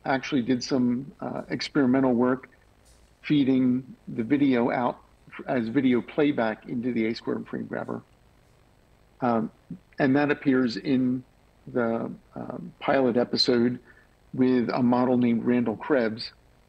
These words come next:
Uh, but during experimenting,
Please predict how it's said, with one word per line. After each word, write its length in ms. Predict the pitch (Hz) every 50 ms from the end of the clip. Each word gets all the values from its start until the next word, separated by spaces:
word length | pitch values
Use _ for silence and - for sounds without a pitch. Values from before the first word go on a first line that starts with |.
| _ _ _ _ _ _ _ _ _ _ _ -
Uh, 260 | 143 156 - - - - _ _ _ _ _ _ _ -
but 220 | 139 135 131 131
during 480 | - 147 151 147 143 143 139 131 131 131 - - - _ _ _ _ _ _ -
experimenting, 760 | 147 - - - - 175 156 147 147 139 123 117 120 131